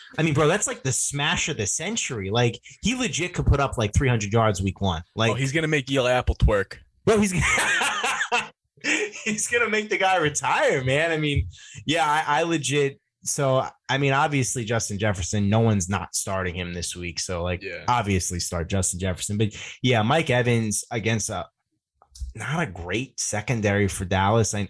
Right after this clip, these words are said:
Speaker 1: I think they went out and, and added some pieces. I,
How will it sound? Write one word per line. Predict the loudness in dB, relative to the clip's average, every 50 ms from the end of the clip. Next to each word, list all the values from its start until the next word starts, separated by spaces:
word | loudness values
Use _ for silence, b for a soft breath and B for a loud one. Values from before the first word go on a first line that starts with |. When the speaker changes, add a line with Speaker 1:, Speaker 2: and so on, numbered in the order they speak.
| _ 0
Speaker 1:
I | 0
think | 2 2 2 2 2
they | 2 2
went | 4 4 4 4
out | 4 4 4 4 4
and, | 4 4 2 0 -2
and | 0 0 0 0 0 -2
added | -2 0 0 0 0 -2
some | -2 -2 -2 -2
pieces. | 2 2 2 2 2 0 -4 -2 -2
I, | -2 -2